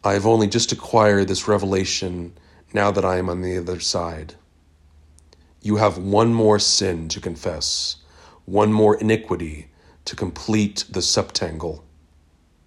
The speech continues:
Pride, the worst of these. I cannot deny it. Bitter tears, I know I have them every time I dwell on the gravity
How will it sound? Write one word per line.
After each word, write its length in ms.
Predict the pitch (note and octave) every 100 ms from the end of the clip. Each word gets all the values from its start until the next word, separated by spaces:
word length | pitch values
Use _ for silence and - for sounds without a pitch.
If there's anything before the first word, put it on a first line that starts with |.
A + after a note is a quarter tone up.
| _ _ _ _ _ _ _ _ _ _
Pride, 540 | - - G#2 F2 E2 - _ _ _ _ _ _ _ _ _ -
the 100 | G#2
worst 500 | G2 G2 F2+ - -
of 160 | D#2+
these. 640 | D#2 D2+ C#2+ C#2 - - - _ _ _ _ _ _ _ _ _ _ _ _ - - _ _ _ _ -
I 60 | -
cannot 340 | - C3 B2+
deny 340 | G2+ A2 G#2 G2
it. 280 | G#2+ - - - - - -
Bitter 260 | A#2 A#2 G#2+
tears, 880 | - - A2 F#2+ G2 F#2+ - - - _ _ _ _ _
I 140 | - G#2+
know 240 | A#2 A#2+
I 80 | G#2+
have 400 | F#2 G#2+ A2 -
them 300 | F2 E2 D#2+ _ _ _ - -
every 220 | G#2+ G#2+
time 280 | - A2 G#2
I 120 | F#2+
dwell 400 | F#2 G2 G2 F#2+
on 80 | F#2
the 60 |
gravity 680 | F2+ G#2 G2+ G2 F#2+ F2 E2